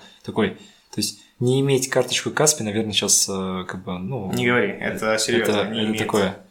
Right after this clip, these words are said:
Speaker 1: То есть ты, ты типа паспорт типа не имеешь, да, такой? Ты,
Speaker 2: Да.
Speaker 1: «Блин, а как мне перевести эти деньги?» И вот многие банки, они вот в этом плане вот прям упустили вс-, большую возможность,
Speaker 2: Мгм.
Speaker 1: как бы. Помнишь, даже, даже помню,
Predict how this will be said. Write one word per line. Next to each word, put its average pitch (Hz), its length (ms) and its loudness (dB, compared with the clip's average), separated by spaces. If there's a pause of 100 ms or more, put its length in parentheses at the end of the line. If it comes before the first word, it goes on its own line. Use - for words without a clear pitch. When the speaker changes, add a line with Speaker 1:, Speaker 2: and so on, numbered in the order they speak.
(140)
Speaker 1:
То 120 80 0
есть - 120 0
ты, 127 460 4
ты 147 100 4
типа 135 240 4
паспорт - 380 4
типа - 220 -10
не 104 180 -8
имеешь, 98 240 -4
да, 107 100 -4
такой? 95 300 -8
Ты, - 260 -10
Speaker 2:
Да. 107 240 0
Speaker 1:
«Блин, 127 340 2
а 101 100 -2
как 131 180 2
мне 117 100 0
перевести 104 380 -2
эти 95 160 -4
деньги?» 95 260 -2
И 107 220 0
вот 104 160 -4 (340)
многие 139 260 4
банки, 156 260 4
они 113 160 -2
вот 110 180 -4
в 113 60 2
этом 113 160 0
плане 117 220 0
вот 101 120 -6
прям 104 160 -4
упустили 104 380 0
вс-, - 340 -6
большую 107 380 0
возможность, 131 500 -4 (180)
Speaker 2:
Мгм. 113 280 -10
Speaker 1:
как 98 120 -14
бы. 92 220 -6 (800)
Помнишь, 185 240 4
даже, 131 300 4
даже 131 300 0
помню, 139 420 -2